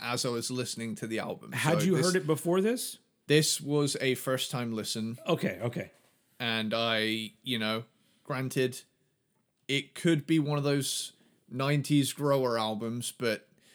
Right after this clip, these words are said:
Speaker 1: these are my, these are my initial thoughts. So, uh, yeah,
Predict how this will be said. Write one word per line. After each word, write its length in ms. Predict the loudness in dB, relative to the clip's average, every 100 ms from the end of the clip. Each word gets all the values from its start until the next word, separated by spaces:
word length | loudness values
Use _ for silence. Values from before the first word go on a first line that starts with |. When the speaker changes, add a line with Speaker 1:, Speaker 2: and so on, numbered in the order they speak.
| -20 _ _ _ _
Speaker 1:
these 280 | 0 0 2
are 60 | 0
my, 420 | 2 2 2 -2 -8 _
these 180 | -2 0
are 60 | 2
my 160 | 4
initial 400 | 4 2 -2 -4
thoughts. 580 | -4 -4 -4 -6 -10 -10 _ _ -14
So, 380 | -6 -4 -2
uh, 300 | -2 0 -2 -4 -16 -20 -20 -20 -20 _ _ -6
yeah, 320 | -2 -2 -4